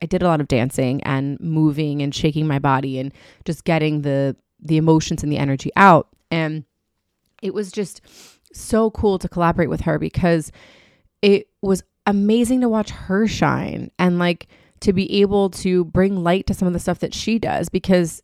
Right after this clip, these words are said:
yes, some of the women that came to the circle were friends with her already, but a lot of them were my friends too. And so it was a beautiful cross-pollination of our respective tribes, if you will, and, like, the merging of them together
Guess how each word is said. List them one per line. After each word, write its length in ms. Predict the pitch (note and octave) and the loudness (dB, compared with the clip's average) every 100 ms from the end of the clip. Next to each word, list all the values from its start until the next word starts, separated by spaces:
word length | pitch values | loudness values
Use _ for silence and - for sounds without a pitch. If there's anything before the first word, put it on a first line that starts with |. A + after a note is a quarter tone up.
| - | -4
yes, 300 | G3 A#3 - | 0 0 0
some 140 | F#3+ | 0
of 40 | F3+ | 2
the 80 | |
women 220 | E3+ D#3+ D#3+ | 2 2 -2
that 120 | - | -4
came 200 | E3+ D#3 | -4 -2
to 40 | |
the 80 | D#3 | -4
circle 600 | - D#3 E3 D#3+ D#3 C#3+ | -4 -6 -2 0 0 -2
were 100 | E3 | -4
friends 280 | D3 D#3+ D3+ | -2 0 0
with 100 | D#3+ | 0
her 140 | D#3+ | 2
already, 340 | D3 C#3 D3 G3 | 2 2 2 2
but 160 | F#3+ | 4
a 60 | F3 | 4
lot 200 | E3+ F#3 | 4 2
of 60 | F#3+ | 2
them 200 | F3 E3+ | 0 0
were 100 | D#3+ | 0
my 160 | G3 | -2
friends 360 | G3+ D#3 D#3+ - | -2 -4 -6 -4
too. 320 | - A#3+ E3 | 4 6 6
And 220 | D#3+ E3 | 4 0
so 340 | - F3+ E3 D#3 - - _ | 4 6 6 2 -6 -20 _
it 60 | G3 | 2
was 160 | G3 F#3+ | 2 2
a 20 | |
beautiful 340 | G3+ A3+ A3+ | -2 -2 -2
cross-pollination 1080 | - F3+ F3 - D#3 D#3 G3+ G3 D#3 D3 D#3 - | -4 -6 -6 -4 -2 0 0 0 -2 -4 -6 -4
of 440 | E3+ D#3+ D#3 D3 - _ _ - | 0 0 0 -4 -16 _ _ -4
our 180 | F3+ F3 | 0 2
respective 540 | F3 - F3 - D#3 | 2 0 -4 -4 -8
tribes, 480 | - - G#3 G#3 F3 | -4 0 2 2 0
if 140 | D#3+ | -2
you 160 | E3 D3+ | 0 0
will, 280 | D3+ D3 D3 | 2 2 2
and, 220 | - D#3 D3 | 0 -2 -4
like, 240 | D3 - | -6 -6
the 80 | E3 | -4
merging 580 | D#3+ F3+ F#3 F#3 E3 D#3 | 0 0 0 0 -2 -2
of 140 | C#3+ | -2
them 180 | C#3+ D3 | -4 -4
together 640 | D#3+ D#3+ A3 G3 C#2 - | -6 -4 -4 -4 -6 -10